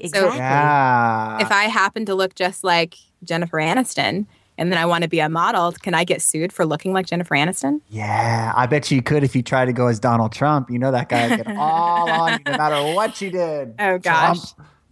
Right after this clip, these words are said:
Speaker 3: That's a whole other episode. <laughs>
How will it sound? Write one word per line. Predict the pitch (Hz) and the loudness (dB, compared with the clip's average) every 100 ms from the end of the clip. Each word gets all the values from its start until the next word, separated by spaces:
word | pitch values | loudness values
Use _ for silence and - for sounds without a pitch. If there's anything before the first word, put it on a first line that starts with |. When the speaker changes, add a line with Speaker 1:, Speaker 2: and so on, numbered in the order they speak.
| - | -12
Speaker 3:
That's | 160 | -8
a | 139 | -4
whole | 151 | 2
other | 165 175 143 | 2 2 2
episode. | 127 - - - 339 392 311 - _ _ 214 | 2 2 2 2 2 -2 -16 -16 _ _ -16
<laughs> | 233 - 180 - 220 165 214 262 220 | -12 0 0 2 0 0 0 0 -2